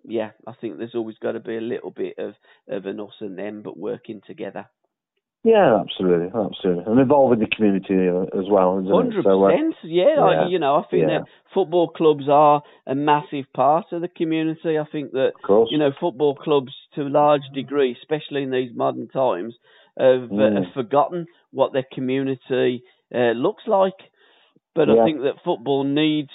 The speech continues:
Speaker 1: to involve itself with that grassroots, with that fan base, with that
Speaker 2: Yeah.
Speaker 1: core support, and, and be encompassing to all and sundry, and work with all, all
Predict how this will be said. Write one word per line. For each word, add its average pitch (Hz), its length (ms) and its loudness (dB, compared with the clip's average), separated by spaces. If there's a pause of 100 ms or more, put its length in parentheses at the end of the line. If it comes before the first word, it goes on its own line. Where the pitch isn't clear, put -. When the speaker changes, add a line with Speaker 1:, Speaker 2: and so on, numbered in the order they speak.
(160)
Speaker 1:
to 139 320 2 (560)
involve 135 760 2
itself 131 600 0 (320)
with 131 400 -4
that 131 360 0
grassroots, 135 1000 -2
with 131 260 -6
that 131 180 0 (220)
fan 135 320 2
base, 131 340 0 (140)
with 120 220 -8
that 117 180 -2 (200)
Speaker 2:
Yeah. 92 220 4
Speaker 1:
core 135 220 -4
support, 135 600 -2 (480)
and, 123 460 0
and 131 360 -2 (300)
be 135 280 0
encompassing 131 1120 -6 (380)
to 127 140 2
all 139 280 2
and 120 140 -2 (100)
sundry, 120 600 -2 (260)
and 117 340 -6
work 131 460 2
with 127 180 -4 (140)
all, 131 420 2 (360)
all 139 300 2